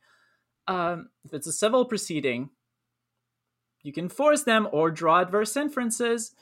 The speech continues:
Can't do that at criminal law. Uh, same thing with, like, you know, little control over who you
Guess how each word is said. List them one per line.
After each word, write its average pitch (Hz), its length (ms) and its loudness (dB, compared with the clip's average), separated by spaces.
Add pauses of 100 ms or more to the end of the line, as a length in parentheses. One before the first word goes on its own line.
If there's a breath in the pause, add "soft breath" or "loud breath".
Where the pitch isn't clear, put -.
(140 soft breath)
Can't 156 260 -8
do 226 160 2
that 196 220 4
at 170 140 -8
criminal 147 400 -4
law. 82 260 -6 (500 soft breath)
Uh, 208 520 6 (1200)
same 202 360 2
thing 196 220 0
with, 190 180 2
like, 165 320 2 (600)
you 175 140 -6
know, 156 260 2 (220)
little 170 380 -2
control 160 380 -2
over 147 440 0 (1040)
who 175 340 -4
you 156 540 -2